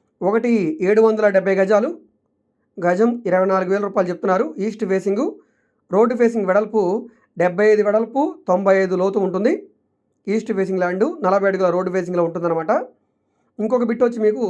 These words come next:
ఎనిమిది వందల పన్నెండు గజాలండి. అది రోడ్డు ఫేసింగ్ వెడల్పు డెబ్బై మూడు వెడల్పు, నూట ఒకటి లోతు ఉంటుంది. ఇది కూడా గజం ఇరవై నాలుగు వేల రూపాయలు చెప్తున్నారండి. ఏదైతే మన అమరావతి తుళ్ళూరు ఉందో, ఈ తుళ్ళూరు నుంచి సుమారుగా పది కిలోమీటర్లు ఉంటుందండి.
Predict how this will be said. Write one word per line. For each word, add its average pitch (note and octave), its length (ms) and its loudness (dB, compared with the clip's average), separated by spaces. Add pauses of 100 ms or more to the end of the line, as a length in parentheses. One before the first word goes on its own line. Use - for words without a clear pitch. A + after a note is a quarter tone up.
(500)
ఎనిమిది A#3 300 4
వందల A3+ 200 2 (220)
పన్నెండు G3+ 260 0
గజాలండి. G3+ 380 2 (880)
అది F#3 240 0
రోడ్డు G#3+ 320 0
ఫేసింగ్ G#3 280 0
వెడల్పు G3 280 -2 (300)
డెబ్బై F3 220 0
మూడు F#3+ 260 -2
వెడల్పు, G3 300 -2 (260)
నూట F#3+ 140 0 (100)
ఒకటి F#3 220 -6
లోతు F#3 200 -2
ఉంటుంది. F#3 240 -4 (520)
ఇది F3+ 140 -2
కూడా G3 280 2
గజం F3 220 -2 (520)
ఇరవై G3 320 0
నాలుగు F3+ 180 -2
వేల G3+ 140 -2
రూపాయలు F#3+ 220 -2
చెప్తున్నారండి. F#3 400 -2 (440)
ఏదైతే A3 320 2
మన G#3 180 -2 (420)
అమరావతి G#3+ 480 0
తుళ్ళూరు G#3 300 0
ఉందో, G3 160 -2 (520)
ఈ G3 60 -2 (140)
తుళ్ళూరు A3 320 2
నుంచి G3+ 200 0 (180)
సుమారుగా F#3+ 360 2 (320)
పది F3 220 0
కిలోమీటర్లు F#3+ 380 -2
ఉంటుందండి. F#3+ 300 0